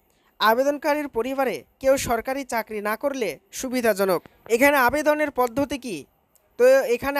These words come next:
আবেদনের পদ্ধতি হচ্ছে, যে সমস্ত প্রার্থীরা এই ইভিএস ক্যাটাগরি সার্টিফিকেটের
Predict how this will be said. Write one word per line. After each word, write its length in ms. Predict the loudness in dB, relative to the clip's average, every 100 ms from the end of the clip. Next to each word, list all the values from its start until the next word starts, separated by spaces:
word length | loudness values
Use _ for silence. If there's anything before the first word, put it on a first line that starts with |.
| 0
আবেদনের 380 | 0 0 0 -2 -4
পদ্ধতি 380 | -4 -4 -2 0
হচ্ছে, 260 | 0 0 -4 -4 _ _ _
যে 160 | 0 0 0
সমস্ত 320 | -2 -2 -4 -4
প্রার্থীরা 420 | -4 -2 0 4 4 2 _ _ _
এই 160 | -4 -4 -6 -12
ইভিএস 400 | -8 -6 -2 -4 -2
ক্যাটাগরি 440 | -2 -2 -4 -4 -2
সার্টিফিকেটের 600 | -4 -4 -6 -8 -6 -6